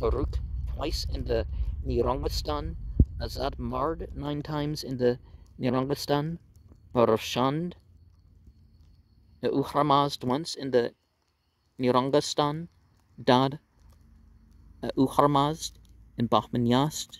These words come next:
chapter one, verse one, seven, chapter three, verse sixteen,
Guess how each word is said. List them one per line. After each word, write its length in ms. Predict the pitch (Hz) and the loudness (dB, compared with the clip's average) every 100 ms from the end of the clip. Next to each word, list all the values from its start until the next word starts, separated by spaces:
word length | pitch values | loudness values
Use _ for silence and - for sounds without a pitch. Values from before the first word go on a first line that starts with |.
| - | -6
chapter 360 | - 120 - | -4 -2 -4
one, 600 | 110 113 123 131 147 160 160 - - - - - | -8 -4 0 0 0 -4 -6 -14 -20 -20 -20 -4
verse 260 | 123 117 - | 0 0 0
one, 360 | 131 135 160 - - - - _ | 0 0 -2 -8 -16 -20 -20 _
seven, 460 | - - 123 139 170 _ _ - _ _ _ _ _ _ _ _ _ _ - - | 0 2 2 0 -6 _ _ -20 _ _ _ _ _ _ _ _ _ _ -20 -18
chapter 340 | - 117 - 107 | 2 2 2 -4
three, 400 | - 135 143 151 | 0 2 2 2
verse 220 | 117 - | 0 0
sixteen, 560 | - - - 139 160 | -4 -4 -4 -2 -4